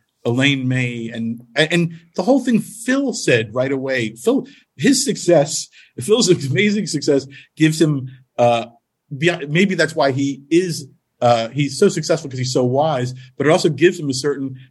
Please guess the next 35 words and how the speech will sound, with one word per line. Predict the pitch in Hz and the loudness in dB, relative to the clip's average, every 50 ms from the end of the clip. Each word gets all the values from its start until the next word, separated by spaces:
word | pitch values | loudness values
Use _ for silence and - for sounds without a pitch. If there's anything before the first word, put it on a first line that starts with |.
| _ | _
confidence | - - 180 196 233 226 233 151 135 127 131 127 | -8 -2 0 0 0 2 0 0 0 0 -2 -4
to | 135 131 | -4 -2
go, | 139 131 131 131 131 - - _ _ _ _ _ _ _ _ - | -2 -2 -2 -4 -8 -18 -20 _ _ _ _ _ _ _ _ -16
"Fuck | - - 302 311 302 - | -8 -4 -4 -2 0 0
it." | - - - - - | 0 0 -2 -8 -2
Like, | 175 196 196 - - _ - | -2 -2 -2 -2 -14 _ -6
honestly, | 190 208 240 269 247 254 - 202 185 | -4 0 2 2 0 0 0 -2 0
like, | 170 160 151 151 - - - _ _ _ _ | 0 2 0 0 -2 -6 -20 _ _ _ _
we, | - 131 131 196 226 226 | -10 -2 0 2 2 2
it | 226 196 190 190 196 | 2 -2 -4 -2 0
is | 208 247 254 - | 2 2 2 2
a | 190 | 2
lunch. | 165 165 202 165 135 127 - - - - | 0 0 0 -2 -4 -6 -8 -12 -10 -4
Like, | 143 147 147 160 | -4 -4 -2 -2
we | 185 175 | -2 0
didn't, | 190 269 262 202 156 - | 2 2 2 2 0 0
we're | - 156 | -2 0
not, | 185 226 233 233 - 165 | 2 2 0 0 -2 -6
it's | 160 160 | -6 -2
not | 202 214 226 | -2 -4 -2
like | 202 160 - | -2 -4 -4
a | 127 127 - - _ - | -4 -6 -8 -16 _ -4
the-, | 180 185 185 175 175 | -2 0 0 0 -2
you | 147 139 | -2 -2
know, | 131 123 113 113 | 0 0 -2 -2
theoretical | - - - 175 175 165 151 151 151 151 156 151 156 147 131 127 123 | -6 -8 -6 -2 0 2 2 4 4 4 2 0 -4 -4 -4 -2 -2
lunch | 123 131 131 131 131 127 127 131 | -2 -2 -2 -4 -4 -6 -4 -2
or | 120 117 117 113 | 0 0 0 0
a, | 117 117 117 113 113 113 - - _ _ _ - | -2 -4 -4 -4 -6 -8 -14 -20 _ _ _ -4
uh, | - 117 117 113 107 - - | 0 0 2 2 0 -2 -4
a | 117 | -8
hook | 110 - - 165 160 160 165 - | -8 -8 -2 -4 -4 -4 -4 -4
that | - 131 127 | -4 -4 -2
we've, | 123 131 127 127 127 - - - - _ - | 0 0 0 0 0 -4 -10 -18 -18 _ -4
it's, | 170 165 - - _ | -4 -4 -4 -6 _